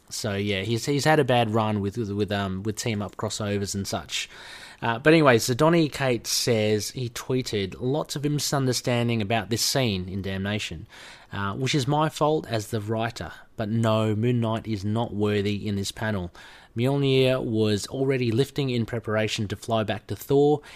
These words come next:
He just happens to be grabbing it as it lifted. Sorry. So, <laughs> so Donny Cates kind of, um, puts that to bed for anyone thinking. But having said that, issue thirty-five on the Avengers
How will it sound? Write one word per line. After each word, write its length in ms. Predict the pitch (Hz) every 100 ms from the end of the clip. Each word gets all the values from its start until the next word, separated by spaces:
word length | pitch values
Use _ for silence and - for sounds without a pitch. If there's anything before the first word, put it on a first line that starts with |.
| -
He 140 | 131
just 180 | 120 120
happens 400 | 123 117 110 107
to 80 | -
be 140 | 107
grabbing 440 | 107 113 104 107 104
it 160 | 104 -
as 200 | 117 107
it 140 | 101
lifted. 460 | 107 104 - 92 -
Sorry. 600 | - - 104 98 87 98 -
So, 280 | - 123 120 -
<laughs> 580 | 165 113 - - - -
so 160 | - 127
Donny 240 | 131 127
Cates 260 | 120 110 104
kind 200 | 123 113
of, 200 | 101 95 - - - - -
um, 320 | 87 87 101
puts 220 | - 120 -
that 200 | 104 -
to 100 | 104
bed 400 | 104 101 101 - - - -
for 60 |
anyone 500 | 117 123 120 113 107
thinking. 580 | 101 - 131 131 120 104 -
But 260 | - 147 147
having 280 | - 156 151
said 240 | - 139
that, 240 | 123 127 123
issue 200 | 127 123
thirty-five 720 | 123 113 110 113 107 107 110
on 100 | 110
the 120 | 107
Avengers 600 | 101 104 101 101 95 -